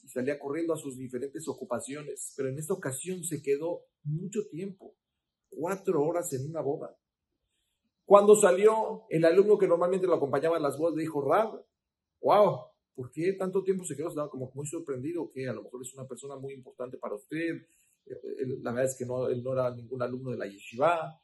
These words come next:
este, eh, no, no, no, nunca vio que era algún filántropo importante que le donara para la yeshiva.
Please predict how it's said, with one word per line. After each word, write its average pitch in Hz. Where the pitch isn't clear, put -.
este, 110
eh, 381
no, 131
no, 135
no, 143
nunca 156
vio 143
que 139
era 131
algún 120
filántropo 123
importante 131
que -
le 107
donara 117
para 110
la 101
yeshiva. 156